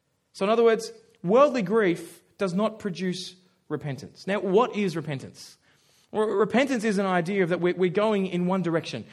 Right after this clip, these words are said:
trusting in ourselves, thinking, "I'm the king of the world, that I, I can set the, the, the kind of the goals, doing whatever I want." And then repentance is literally, it means to do a U-turn, to, to turn around,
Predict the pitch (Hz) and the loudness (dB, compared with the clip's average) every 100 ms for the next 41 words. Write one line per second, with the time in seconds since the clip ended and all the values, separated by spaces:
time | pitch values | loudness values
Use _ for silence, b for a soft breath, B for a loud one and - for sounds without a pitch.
0 | B - 208 208 208 190 170 165 202 202 | B 2 2 2 0 2 0 0 2 2
1 | 196 202 190 180 185 202 190 208 196 180 | 2 -2 -4 -2 2 2 0 -2 -2 0
2 | 170 185 185 180 B B 160 160 190 170 | 0 2 2 -2 B B 0 2 4 4
3 | 190 190 165 196 190 - 165 170 180 - | 4 0 0 -4 -4 -8 -12 -12 -18 -10
4 | 170 151 156 175 156 135 B B 170 160 | -10 -6 -6 -4 -4 -6 B B -2 4
5 | 180 185 180 226 226 220 208 196 180 196 | 8 8 6 4 6 4 6 2 2 0
6 | 196 - B B B _ _ _ - 196 | -2 -8 B B B _ _ _ 0 4
7 | 208 208 208 - 285 247 190 - 190 240 | 4 4 2 4 2 2 0 0 -2 -2
8 | 240 208 190 254 - 233 226 202 220 208 | -2 -2 0 -2 -2 -2 -2 0 -2 -2
9 | 160 135 180 B B 185 - 226 233 190 | -4 -4 -8 B B -8 -4 -2 0 2
10 | 185 131 | 0 -2